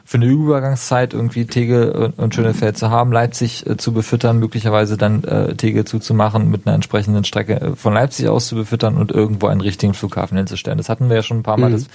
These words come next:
Speaker 1: wäre ja immer noch irgendwie mein Vorschlag. Ist nicht der, äh, Vorschlag gewesen. Dobrindt hat nur mit seinem, äh,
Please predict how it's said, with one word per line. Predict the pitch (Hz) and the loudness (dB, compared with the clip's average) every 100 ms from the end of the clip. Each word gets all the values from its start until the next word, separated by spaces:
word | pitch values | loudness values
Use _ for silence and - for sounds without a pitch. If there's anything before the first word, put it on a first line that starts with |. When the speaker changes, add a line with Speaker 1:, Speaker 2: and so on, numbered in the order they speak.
| - - - - | -20 -20 -12 0
Speaker 1:
wäre | 117 113 | 2 2
ja | |
immer | 120 117 | 2 2
noch | 107 | 0
irgendwie | 120 107 110 | -2 -4 -4
mein | 101 101 | -6 -6
Vorschlag. | - 104 - - - - - - - - | -6 -10 -8 -10 -10 -18 -20 -20 -8 0
Ist | 170 - | 0 2
nicht | 196 180 | 0 2
der, | 151 135 | 0 0
äh, | 135 | -4
Vorschlag | 123 135 131 117 | 0 0 0 -2
gewesen. | 113 156 180 | 0 0 2
Dobrindt | 143 156 151 156 - - | 2 2 0 -2 -4 -6
hat | 117 143 160 | -4 -2 0
nur | 147 | 2
mit | 143 | 0
seinem, | 131 127 127 123 120 - - | 0 0 2 2 0 -4 -14
äh, | - 110 107 | -4 -2 -2